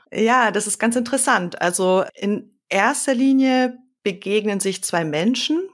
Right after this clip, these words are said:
in so einer Behandlung. Also ich treffe dich als Mensch und nicht nur deinen, ich sag jetzt mal, Lungenmeridian. Und das ganz Wichtige ist diese Absichtslosigkeit, dass ich jetzt nichts was verändern möchte bei dir, sondern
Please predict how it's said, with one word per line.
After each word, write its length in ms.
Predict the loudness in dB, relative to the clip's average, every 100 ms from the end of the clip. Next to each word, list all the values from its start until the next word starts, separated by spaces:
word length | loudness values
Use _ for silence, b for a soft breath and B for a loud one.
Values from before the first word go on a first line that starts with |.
| _
in 200 | -2 0
so 100 | 2
einer 140 | 2 2
Behandlung. 640 | 2 2 2 2 2 0
Also 220 | 0 0
ich 320 | -2 -4 -10
treffe 320 | -6 -4 -2 -4
dich 420 | -2 -2 -2 -2
als 260 | -2 0
Mensch 440 | 0 2 2 -2 -10 B B B B
und 140 | 0
nicht 220 | 0 0 0
nur 120 | 0
deinen, 440 | 2 0 -2 -6 -10
ich 140 | -6
sag 180 | -4 -6
jetzt 180 | -8 -10
mal, 120 | -4
Lungenmeridian. 1080 | 2 4 4 4 2 2 2 2 2 2 0 B B B B B B
Und 440 | -2 0 -2 -4 -4
das 300 | -4 -4 _
ganz 360 | -2 0 0 -2
Wichtige 400 | -2 -2 0 0
ist 420 | 0 -2 -4 -8 _
diese 240 | -4 -2 0
Absichtslosigkeit, 1600 | -2 -2 -6 -6 -6 -2 0 0 -2 -4 -4 -2 -2 -4 -14 _
dass 140 | -10 -6
ich 160 | -4
jetzt 180 | -4 0
nichts 280 | 0 0 -2
was 200 | -2 0
verändern 420 | 0 2 4 4
möchte 280 | 2 -2 -2
bei 160 | -2
dir, 300 | 0 0 0 -2 B B B B B
sondern 640 | -4 0 0 0 -4 -10